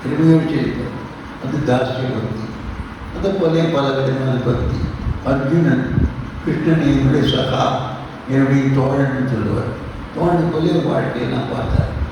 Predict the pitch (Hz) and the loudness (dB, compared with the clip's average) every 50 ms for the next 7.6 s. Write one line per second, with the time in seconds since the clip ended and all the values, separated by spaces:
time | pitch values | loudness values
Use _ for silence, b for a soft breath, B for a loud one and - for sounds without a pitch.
0 | - - - - 135 147 - 147 - - - - - - - - - - - - | -6 -6 -2 2 2 4 4 2 0 -2 -4 -4 -2 -2 -2 -2 -4 -8 -10 -12
1 | - - - - - - - - - 165 165 165 165 170 156 151 151 160 160 156 | -12 -14 -14 -14 -14 -14 -12 -6 -2 0 0 2 2 2 2 2 2 0 0 0
2 | 151 147 147 147 - - - 131 135 - - 151 147 147 135 117 - 147 143 147 | 0 -2 -4 -6 -8 -8 -8 -8 -8 -6 -4 -2 0 0 0 0 0 0 -2 -2
3 | 147 - - - 131 123 127 123 120 123 127 127 127 127 127 120 - 135 - - | -2 -4 -4 -2 0 0 0 0 2 2 2 2 2 2 0 0 -2 -2 0 0
4 | - - - - - - - - - - - - - - - - - - - - | 0 0 -2 -2 -2 -2 -2 -2 -2 -2 -2 -4 -4 -6 -6 -8 -8 -8 -8 -8
5 | - - - - - - - 165 165 165 - - 175 175 - - - - - - | -8 -10 -12 -12 -8 -4 0 0 2 2 2 2 2 2 2 2 0 -2 -2 -4
6 | - - - - - - - - - - - 139 127 127 120 123 127 - - - | -6 -6 -8 -10 -12 -10 -10 -8 -8 -4 -2 0 0 2 2 4 4 4 4 2
7 | - - - 170 165 165 165 170 170 165 165 | 0 0 0 2 4 4 4 4 2 2 2